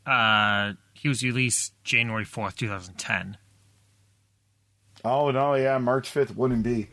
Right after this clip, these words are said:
Speaker 2: So he's fresh off a release here. He's two and a half weeks in.
Speaker 1: But even, even still, I don't think it can even air after the fact.
Speaker 2: Because it was recorded?
Speaker 1: Yeah.
Speaker 2: Hmm.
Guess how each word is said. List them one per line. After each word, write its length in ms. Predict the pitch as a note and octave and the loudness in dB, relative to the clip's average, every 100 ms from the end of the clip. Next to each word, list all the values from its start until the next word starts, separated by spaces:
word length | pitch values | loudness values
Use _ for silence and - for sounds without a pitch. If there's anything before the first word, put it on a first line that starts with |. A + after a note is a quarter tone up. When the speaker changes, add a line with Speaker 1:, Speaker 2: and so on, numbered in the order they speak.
| - - | -20 -4
Speaker 2:
So 140 | - | 0
he's 300 | B2 G#3 - | 4 2 2
fresh 380 | - C#3 D3+ - | 0 2 2 0
off 200 | E2+ D#2 | -4 -6
a 60 | |
release 400 | D2+ C2+ C#2 D2+ | -12 -10 -10 -10
here. 220 | E2 D2+ - _ | -10 -12 -16 _
He's 220 | A2+ A2+ - _ _ _ - | -8 -8 -10 _ _ _ -6
two 160 | C3+ | 0
and 80 | B2 | 2
a 20 | |
half 160 | A2 F#2 | 2 -2
weeks 220 | F#2+ - | -6 -6
in. 180 | E2+ D2+ - _ _ _ F#3+ | -10 -10 -16 _ _ _ -2
Speaker 1:
But 100 | F3+ | 0
even, 380 | G3 E3+ D#3+ - | 0 2 0 -2
even 200 | D3 C#3 | -2 0
still, 380 | - - G3 C#3+ | 0 0 0 0
I 140 | G2 | 0
don't 200 | B2 B2+ | 0 0
think 300 | - C3 A#2 - - | -4 -4 -4 -6 -12
it 140 | A2 | -12
can 100 | - | -6
even 240 | A#2 G#2+ G#2 | -6 -6 -8
air 280 | A2 G#2+ G#2+ | -8 -6 -2
after 240 | G#2 G2+ G#2 | -2 -2 -8
the 120 | G2+ | -18
fact. 560 | - B2 G2 - - - _ _ _ _ _ _ _ _ | -4 -2 -2 -8 -14 -14 _ _ _ _ _ _ _ _
Speaker 2:
Because 480 | B2+ A#2+ - A#2+ A2 | -2 -2 2 2 2
it 60 | G#2+ | 0
was 180 | G#2+ F2+ | -2 -2
recorded? 640 | G2 - G#2 G2+ G2+ F#2 - _ _ _ _ - | -6 2 2 4 2 -2 -12 _ _ _ _ 0
Speaker 1:
Yeah. 320 | D3+ F#2 F#2 - _ _ _ _ _ _ _ _ _ _ _ _ _ _ _ _ _ _ _ | 2 2 -6 -12 _ _ _ _ _ _ _ _ _ _ _ _ _ _ _ _ _ _ _
Speaker 2:
Hmm. 220 | A2+ F#2+ | -10 -8